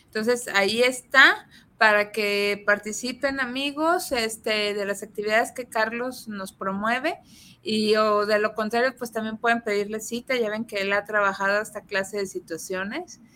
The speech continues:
Este, pues, ya cuando a lo mejor está muy fuerte el, lo que nos afecta, pues, bueno, ahora sí que recurrir a quien nos puede echar la mano.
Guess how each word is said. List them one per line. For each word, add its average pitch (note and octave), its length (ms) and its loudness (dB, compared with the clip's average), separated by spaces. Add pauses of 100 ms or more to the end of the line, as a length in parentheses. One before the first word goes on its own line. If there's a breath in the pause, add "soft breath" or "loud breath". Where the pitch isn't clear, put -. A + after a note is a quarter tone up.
(360 loud breath)
Este, F#3+ 1160 0
pues, G3+ 160 -4
ya G#3+ 220 0
cuando A3+ 460 4
a F#3+ 80 4
lo F#3+ 80 2
mejor A3 180 2
está A#3 180 0
muy B3+ 160 0
fuerte A#3+ 720 0
el, G3 240 2
lo F#3+ 120 -2
que G3+ 120 -4
nos G3 180 -4
afecta, A3+ 520 -6
pues, G3 200 -10
bueno, D#3+ 300 -6
ahora G3+ 160 0
sí - 160 -8
que G#3+ 260 -6 (320 soft breath)
recurrir G#3+ 720 0
a A#3 100 0
quien G3+ 220 -4
nos F#3+ 120 -6
puede G#3+ 260 2
echar A3 300 -4
la A3+ 120 0
mano. D4+ 480 0